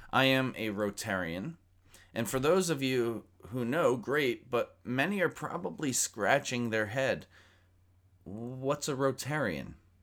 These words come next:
Sure, you've probably seen those Rotary wheels here or there saying this or that was done by them, but what is Rotary? Well, to briefly share with you,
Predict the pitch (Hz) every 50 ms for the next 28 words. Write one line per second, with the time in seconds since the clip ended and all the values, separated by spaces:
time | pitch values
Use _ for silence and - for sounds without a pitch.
0 | _ _ _ _ _ _ - - - 240 247 208 120 92 76 76 90 110 110 107
1 | - 139 127 117 107 110 104 - - - 123 113 110 113 101 95 95 98 95 90
2 | 87 101 117 127 127 107 113 110 110 107 107 107 117 113 107 104 107 107 101 95
3 | - - - 123 123 110 104 101 101 95 110 113 107 104 107 98 - - 104 104
4 | 104 101 104 107 107 101 - 104 98 98 95 110 104 101 98 - 85 98 92 90
5 | - 110 135 160 147 113 113 95 92 80 90 92 90 87 80 101 - - - -
6 | - - - - - - _ _ - 107 104 107 135 190 208 - - - 156 170
7 | 175 160 135 131 110 110 120 143 190 202 196 87 69 50 50 - - - - _
8 | _ _ _ _ _ _ _ _ _ _ _ _ - - 170 196 226 233 220 -
9 | 165 135 - 175 196 185 - 151 123 107 - - - 175 185 185 143 107 95 -
10 | 82 78 80 76 82 95